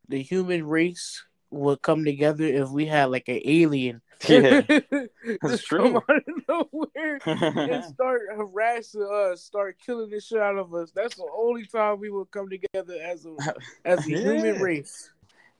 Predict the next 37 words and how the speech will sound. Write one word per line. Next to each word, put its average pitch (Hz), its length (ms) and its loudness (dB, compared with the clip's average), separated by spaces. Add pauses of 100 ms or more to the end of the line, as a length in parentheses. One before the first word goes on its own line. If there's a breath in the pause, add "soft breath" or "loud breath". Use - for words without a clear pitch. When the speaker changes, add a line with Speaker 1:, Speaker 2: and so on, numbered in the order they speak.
Speaker 2:
And 117 100 2
I 110 140 4
don't 139 240 2
like 113 240 2
that 104 160 2
people 117 320 0
bring 101 220 -6
in 101 80 -8
politics 98 420 0
to 98 80 0
every 98 140 -2
conversation. 98 540 0
Like, 92 160 -4 (280)
then 107 180 4
teachers, 113 640 0
they, 110 120 2
like, 104 160 6
try 107 160 4
to 95 40 -2
bring 98 200 -2
in 98 120 -8
politics 95 640 0
of 90 140 0 (380 soft breath)
certain 98 380 2
Speaker 1:
Yeah. 381 60 0
Speaker 2:
things. - 520 -2 (640)
Speaker 1:
I, 254 100 4
I 294 260 4
will 320 220 -2
remember, 247 500 -2
uh, 214 260 2
there'll 247 180 -6
be 254 140 -6
some 240 280 -4
teachers, 240 520 -8
you 214 120 -4
know 214 500 4